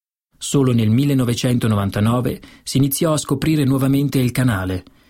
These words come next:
Il finanziamento è stato possibile grazie a donazioni. Le donazioni di numerosi cittadini di Potsdam hanno permesso anche di acquistare un parapetto grazie ad un progetto di beneficenza. Se osservate bene la ringhiera in ghisa lungo il canale,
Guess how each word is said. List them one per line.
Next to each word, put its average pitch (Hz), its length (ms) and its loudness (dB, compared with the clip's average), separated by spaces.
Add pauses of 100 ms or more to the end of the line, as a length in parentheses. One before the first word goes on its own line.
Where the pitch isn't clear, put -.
(180)
Il 123 180 -2
finanziamento 117 880 0
è 139 120 -2
stato 151 280 0
possibile 143 480 0
grazie 139 460 0
a 139 60 0
donazioni. 127 720 0 (420)
Le 117 120 0
donazioni 117 460 2
di 120 100 0
numerosi 135 480 2
cittadini 135 440 0
di 113 120 0
Potsdam 135 580 -2 (220)
hanno 151 220 2
permesso 156 420 0
anche 156 240 -2
di 123 140 0
acquistare 139 540 0
un 107 140 0
parapetto 120 640 -2 (340)
grazie 151 360 0
ad 135 60 0
un 127 100 2
progetto 143 400 0
di 139 120 0
beneficenza. 131 840 -2 (680)
Se - 160 -2
osservate 151 480 0
bene 123 240 2
la 104 100 0
ringhiera 107 440 0
in 98 160 -2
ghisa 110 380 0
lungo 101 240 0
il 92 80 -2
canale, 104 500 0